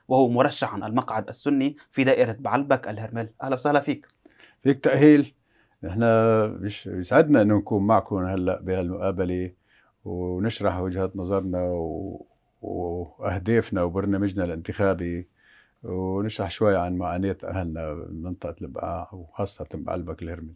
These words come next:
Speaker 1: أستاذ خالد، أنت مرشح عن لائحة الائتلاف والتغيير، وهي لائحة من دون ما نتخبى ورا إصبعنا، هي لائحة عم بتنافس ب-، بعلبك الهرمل،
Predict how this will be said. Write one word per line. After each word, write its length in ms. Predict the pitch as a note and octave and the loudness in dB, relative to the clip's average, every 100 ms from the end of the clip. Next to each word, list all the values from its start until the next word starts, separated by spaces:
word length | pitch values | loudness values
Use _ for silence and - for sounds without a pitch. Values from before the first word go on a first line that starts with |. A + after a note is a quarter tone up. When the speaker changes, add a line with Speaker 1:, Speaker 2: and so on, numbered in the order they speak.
| _ - | _ -6
Speaker 1:
أستاذ 200 | D#3+ F3 | -6 2
خالد، 260 | G3 F3+ | 4 4
أنت 180 | C#3+ D3+ | 2 2
مرشح 340 | C#3+ E3 E3 A#2+ | 2 2 2 0
عن 220 | A#2 B2 | 0 0
لائحة 440 | B2 D3 - B2+ - | 0 0 -2 -6 -4
الائتلاف 560 | A2+ - A#2+ C3 C3 | -6 -4 0 0 0
والتغيير، 680 | A#2+ - A2+ A2+ B2+ - _ | -6 -4 -4 0 0 -2 _
وهي 380 | A#2 B2 A#2 A#2+ | -10 -8 -4 2
لائحة 580 | C3 B2 - A2 B2 - _ _ - A#2+ | 2 2 -2 -4 -4 -8 _ _ -10 -2
من 180 | A#2+ | 0
دون 120 | C3+ D3+ | 2 2
ما 80 | |
نتخبى 260 | C3 - A2+ | 2 -2 -2
ورا 160 | G#2+ F#2+ | -2 -4
إصبعنا، 320 | - A2+ A2+ | -4 -4 -2
هي 140 | A#2 | 0
لائحة 560 | B2+ - - B2 B2+ - | 0 0 -2 -2 0 -2
عم 100 | A#2 | -6
بتنافس 600 | A#2 C#3+ C3+ - - - | -2 0 0 -6 -14 -12
ب-، 320 | G#2+ G#2+ G#2 | -10 -10 -10
بعلبك 400 | G2+ A#2 A#2 G#2+ | -8 -6 -8 -10
الهرمل، 500 | G#2 A2+ A#2+ A#2+ C3+ | -10 -10 -8 -6 -8